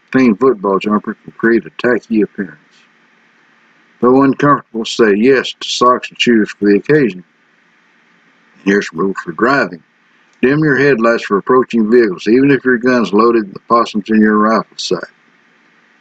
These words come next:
When entering a roundabout, the vehicle in the, with the largest bull bar doesn't always have the right-of-way. Never tow another car using pantyhose and duct tape. When sending your wife down the road with a petrol can, it's impolite to ask her to bring back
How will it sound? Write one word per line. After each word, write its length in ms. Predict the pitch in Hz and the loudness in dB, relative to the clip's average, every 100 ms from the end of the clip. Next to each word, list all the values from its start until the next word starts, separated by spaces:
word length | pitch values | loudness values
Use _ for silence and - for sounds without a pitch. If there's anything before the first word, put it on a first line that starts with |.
| _ _ _ - | _ _ _ -2
When 160 | 98 | 0
entering 460 | 104 135 156 156 95 | 0 0 0 0 0
a 80 | 104 | 0
roundabout, 680 | 107 147 123 95 95 104 - _ | 0 0 -2 -4 -4 -6 -10 _
the 60 | 90 | -2
vehicle 460 | 101 131 131 120 | 2 2 2 -2
in 160 | 117 107 | 0 2
the, 200 | 101 95 _ 110 | 0 -2 _ -2
with 120 | 110 | 0
the 60 | |
largest 500 | 98 113 135 110 98 - | 2 2 0 -2 -8 -4
bull 280 | 104 139 127 | 2 4 4
bar 320 | 98 98 104 | 2 0 0
doesn't 340 | 101 113 95 98 | 0 0 -2 -2
always 560 | 107 131 127 127 120 | 0 2 2 2 2
have 240 | 117 120 104 | 0 0 2
the 80 | 104 | 2
right-of-way. 540 | 113 107 87 - 82 _ _ _ _ _ _ _ _ _ _ _ - | 2 0 -6 -12 -20 _ _ _ _ _ _ _ _ _ _ _ -2
Never 280 | 117 135 | 0 0
tow 240 | 127 143 135 | 0 2 2
another 280 | 131 127 113 | 2 0 0
car 300 | - 131 120 | 2 2 2
using 260 | 107 107 | -2 -6
pantyhose 600 | - 120 123 98 117 117 | -2 -2 0 2 2 0
and 140 | 92 92 | -2 -2
duct 300 | 123 - - | -2 -2 -4
tape. 200 | 92 - _ _ _ _ _ _ _ _ _ _ _ | -4 -6 _ _ _ _ _ _ _ _ _ _ _
When 120 | 87 | -10
sending 340 | - 135 139 131 | -2 2 2 2
your 140 | 123 | 2
wife 320 | 117 120 101 | 2 0 -2
down 200 | 123 120 | -2 0
the 80 | 104 | 2
road 240 | 107 120 | 2 2
with 120 | 101 90 | 0 -4
a 60 | |
petrol 360 | - 131 - 104 | -2 -2 -2 -6
can, 360 | - 107 107 | -4 -2 -2
it's 180 | 98 - | -2 0
impolite 520 | 120 127 135 131 120 | 0 0 2 2 0
to 100 | 98 | -4
ask 260 | 117 117 - | -4 -4 0
her 140 | 101 | 0
to 80 | 92 | 0
bring 280 | 87 110 107 | -2 -2 0
back 300 | 98 117 101 | 0 -2 -2